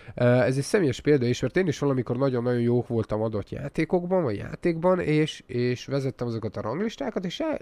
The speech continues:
eljött egy időszak, amikor ha bár nagyon élveztem azt a játékot, de nem volt meg a szikra, nem volt meg az a bizonyos pezsgés, hogy, hogy újra oda kerüljek arra bizonyos, ö, ranglista elejére, hogy hú-, újra vezessem a játékokat az a bizonyos szerveken, és,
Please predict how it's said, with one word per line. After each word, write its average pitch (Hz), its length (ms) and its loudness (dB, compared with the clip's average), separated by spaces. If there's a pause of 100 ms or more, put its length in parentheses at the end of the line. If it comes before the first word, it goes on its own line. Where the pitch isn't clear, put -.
eljött 349 340 -2
egy 117 100 -2
időszak, 160 400 2
amikor 147 360 2
ha 131 140 -2
bár 127 240 0
nagyon 233 340 0
élveztem 117 440 -2
azt - 180 -10
a - 80 -10
játékot, 120 600 -4
de 117 200 0
nem 180 220 4
volt 117 220 0
meg 113 160 -2
a 113 40 -2
szikra, 113 320 -8
nem 170 120 0
volt 143 180 -2
meg 113 120 -6
az 110 100 -2
a 113 60 -2
bizonyos 123 440 -6
pezsgés, 127 540 2
hogy, 113 160 -4 (480)
hogy 127 180 4
újra 151 300 8
oda 120 200 2
kerüljek 113 480 0
arra 110 200 -2
bizonyos, 120 500 -4 (340)
ö, 113 120 -6 (280)
ranglista 131 480 2
elejére, 139 400 6
hogy 113 200 2
hú-, 170 220 -2
újra 120 520 4 (240)
vezessem 123 500 0
a 107 80 0
játékokat 120 640 -2
az 110 100 -2
a 110 60 -2
bizonyos 127 280 -2
szerveken, 160 520 -2
és, 117 160 -6